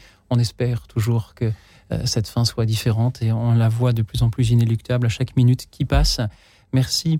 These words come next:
euh, à eux pour, euh, le témoignage qu'ils nous offrent. Merci à vous tous, chers auditeurs, qui avez été, euh, nombreux ce soir à répondre à cette question exigeante. Quel est le film dont vous auriez aimé changer, euh, la fin et, et pourquoi ?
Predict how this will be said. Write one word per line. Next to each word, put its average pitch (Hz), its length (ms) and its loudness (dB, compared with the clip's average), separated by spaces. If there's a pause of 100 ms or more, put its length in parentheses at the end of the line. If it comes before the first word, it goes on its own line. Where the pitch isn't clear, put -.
(300)
euh, 127 260 4
à 139 160 2
eux 170 420 2
pour, 139 220 -2
euh, 131 60 2
le 131 140 0
témoignage 143 400 0
qu'ils 135 220 0
nous 139 180 2
offrent. 160 300 -4
Merci 147 260 -2
à 190 60 -2
vous 160 180 -2
tous, - 160 -6
chers 156 300 -2
auditeurs, 160 360 -2
qui - 120 -6
avez 151 140 0
été, 170 280 0
euh, 147 100 0
nombreux 165 420 0
ce 160 160 -4
soir 180 340 -2
à 143 60 0
répondre 151 380 0
à 139 40 2
cette 143 180 -4
question 147 380 -2
exigeante. 151 600 0
Quel 151 200 -2
est 175 80 2
le 151 80 2
film 165 480 2 (500)
dont 170 160 2
vous 151 300 2
auriez 147 520 2
aimé 147 300 2
changer, 139 840 -2
euh, 120 160 0
la 123 180 0
fin 160 400 -2
et, 123 220 0
et 110 40 2
pourquoi ? 147 520 -2